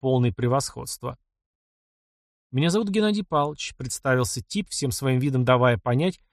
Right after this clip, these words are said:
какое он сделал мне одолжение, заговорив первым. «Могу я узнать ваше имя?»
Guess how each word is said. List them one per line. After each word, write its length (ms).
какое 420
он 160
сделал 400
мне 220
одолжение, 520
заговорив 520
первым. 380
«Могу 220
я 80
узнать 280
ваше 280
имя?» 200